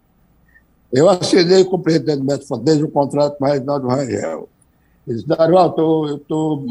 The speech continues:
mais ou menos, não, não estou confortável, porque eu tenho, eu tenho um projeto, eu tenho um programa pra ir com a minha família do Nordeste pra, pra Disney.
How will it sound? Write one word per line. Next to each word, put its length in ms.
mais 320
ou 80
menos, 300
não, 360
não 120
estou 360
confortável, 1300
porque 300
eu 80
tenho, 300
eu 120
tenho 200
um 40
projeto, 720
eu 80
tenho 180
um 20
programa 540
pra 160
ir 60
com 100
a 60
minha 180
família 440
do 100
Nordeste 500
pra, 220
pra 220
Disney. 500